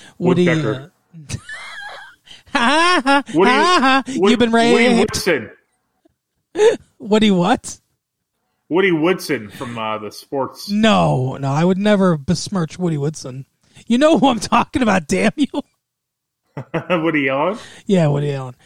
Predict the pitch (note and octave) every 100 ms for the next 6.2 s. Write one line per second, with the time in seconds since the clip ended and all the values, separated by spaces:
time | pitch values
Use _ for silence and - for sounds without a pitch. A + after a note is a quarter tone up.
0 | _ - A#3+ A#3+ D4 A#3 C4 A#3 A3 G#3
1 | F3+ E3+ F3+ E3+ E3 D#3+ D3+ F#3 - F3
2 | D3+ C#3 C#3 C#3 C3+ C3+ D3+ D3 C#3 B2+
3 | B2+ - _ _ _ _ _ _ _ _
4 | D3 G3 B3 C4 A3 F3+ E3 D#3+ D#3 B2+
5 | A2+ A#2+ A#2+ G2 - - _ _ _ D3
6 | C3 B2